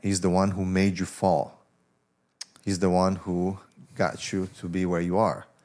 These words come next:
This is his objective. This is your objective, right? And just the whole, our whole existence is somehow tied to that. It's the test of life.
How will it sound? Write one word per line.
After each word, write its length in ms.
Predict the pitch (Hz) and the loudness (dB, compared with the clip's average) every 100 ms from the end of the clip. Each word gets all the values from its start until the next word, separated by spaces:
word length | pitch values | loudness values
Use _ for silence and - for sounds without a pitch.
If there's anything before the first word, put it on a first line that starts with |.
| _ _ | _ _
This 220 | 90 - 95 | -4 0 0
is 140 | 85 | 0
his 200 | 92 85 | 0 0
objective. 680 | 92 82 98 104 - 131 131 | -2 0 0 0 0 -2 -2
This 200 | - 87 | -6 -6
is 140 | 87 87 | -6 0
your 160 | 95 | 0
objective, 680 | 80 80 69 - - - - _ _ _ _ _ _ - | 0 -4 -8 -8 -14 -18 -18 _ _ _ _ _ _ -6
right? 300 | 82 85 87 - - - - - | 2 2 0 -6 -20 -20 -20 -6
And 340 | 90 85 82 78 - - _ _ _ _ - | -2 0 -2 -6 -10 -16 _ _ _ _ -8
just 280 | 90 - - _ _ _ _ - | -6 -6 -8 _ _ _ _ -8
the 80 | - | 0
whole, 420 | 113 113 95 - - _ _ _ _ _ - | 2 4 2 -6 -18 _ _ _ _ _ -6
our 120 | 92 | -4
whole 220 | 85 113 95 | 0 2 2
existence 800 | 87 123 147 - 82 80 - - _ | 0 0 0 -2 -4 -4 -10 -14 _
is 120 | 95 - | -6 -2
somehow 320 | - 92 82 - | 0 -2 -4 -4
tied 260 | 95 92 | -2 -2
to 80 | - | -4
that. 200 | 90 85 - - | -6 -6 -8 -18
It's 100 | - | -18
the 80 | 82 | -14
test 320 | - 98 - | -2 0 0
of 100 | 90 | -2
life. 420 | 87 87 87 - | 0 0 0 -4